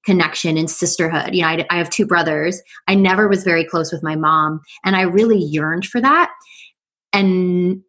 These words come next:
it, that was a very pivotal moment in m-, the community that I have, because had I not done that internal work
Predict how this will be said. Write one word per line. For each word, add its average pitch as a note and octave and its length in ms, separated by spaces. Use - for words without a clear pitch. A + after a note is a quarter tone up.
it, D3+ 220
that G#3 280
was A3 140
a G#3 60
very F3 260
pivotal F3 680
moment F3+ 600
in E3 400
m-, D#3+ 260
the - 100
community D#3+ 680
that C#3+ 200
I - 60
have, C4 320
because G#3+ 240
had A3+ 180
I A#3+ 100
not G#3 240
done E3+ 200
that D#3+ 200
internal D#3+ 560
work D#3 360